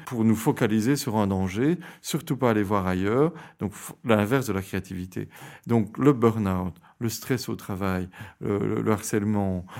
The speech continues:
euh, simplement le malheur, euh, j'ai, imp-, empêche la créativité. Et, et, et donc a des conséquences graves pour les sociétés. Parce qu'en deux mille dix-sept, les seules sociétés qui évoluent, qui se développent et qui auront du succès seront les entreprises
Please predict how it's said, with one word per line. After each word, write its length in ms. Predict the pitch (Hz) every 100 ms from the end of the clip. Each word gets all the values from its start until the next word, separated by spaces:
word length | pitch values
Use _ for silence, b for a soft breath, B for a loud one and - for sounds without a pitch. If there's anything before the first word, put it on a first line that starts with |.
| B -
euh, 60 | 92
simplement 440 | - 107 117 107
le 60 | 101
malheur, 640 | 98 90 90 107 151 - B B -
euh, 420 | - - - -
j'ai, 220 | - 123 - 139 147
imp-, 220 | 135 131
empêche 400 | - 123 175 160
la 60 | 101
créativité. 580 | - 92 92 - 107 B B B _
Et, 360 | - 131 151 120
et, 120 | 107 -
et 120 | 120
donc 280 | 139 156 160
a 60 |
des 100 | 107
conséquences 520 | 110 120 104 113 110
graves 220 | 98 131 101
pour 120 | 104
les 60 |
sociétés. 440 | 95 98 101 98 98 B 170 -
Parce 160 | 110 -
qu'en 380 | 135 - 127 117
deux 100 | 98
mille 200 | 101 87
dix-sept, 460 | 92 - 151 - -
les 60 |
seules 180 | 95 104
sociétés 500 | - 101 - 101 107
qui 240 | 98 101 B B B _ -
évoluent, 440 | 95 98 98 98
qui 140 | - 92
se 120 | 98
développent 420 | 95 95 104 92
et 60 | 98
qui 140 | -
auront 160 | 85 92
du 80 | 78
succès 480 | - - - 147 151 B -
seront 180 | - 104
les 180 | 85
entreprises 600 | 87 - - - 147 180